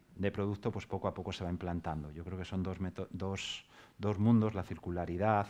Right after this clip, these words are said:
y, y el, y la adaptación, que comparten muchas visiones, comparten esa visión estratégica a largo plazo de mirar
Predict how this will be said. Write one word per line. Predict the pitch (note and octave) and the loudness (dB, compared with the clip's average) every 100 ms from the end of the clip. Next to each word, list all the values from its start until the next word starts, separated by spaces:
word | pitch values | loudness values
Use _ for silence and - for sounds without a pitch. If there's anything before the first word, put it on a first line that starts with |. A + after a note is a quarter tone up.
| - | -2
y, | F2 E2+ E2+ - - - - - - | -6 -6 -10 -20 -20 -20 -20 -16 -4
y | G2 F#2 | 2 4
el, | F2+ F2+ F2 E2+ E2 | 4 4 2 0 -2
y | G2 | 0
la | F#2+ | 4
adaptación, | F2+ - - A2+ | 4 4 2 2
que | A2+ | 2
comparten | F#2+ F2 G2 F#2 G2 | 0 0 0 0 2
muchas | F#2+ F#2+ E2+ | 2 0 -6
visiones, | F#2 - B2+ C#3 C3+ | -6 -2 0 0 -4
comparten | - E2+ F2+ G2 | -6 -4 -2 -2
esa | A2 | 0
visión | F#2+ - F#2 | -2 -2 -4
estratégica | - E2+ G#2 F#2+ F2+ F2+ | -2 -4 -4 -4 -4 0
a | |
largo | F2 F2 E2+ | 0 0 -2
plazo | G2+ B2+ - G#2 | 2 2 2 -4
de | F2+ | -2
mirar | F2 F2+ F2+ | -2 -2 -4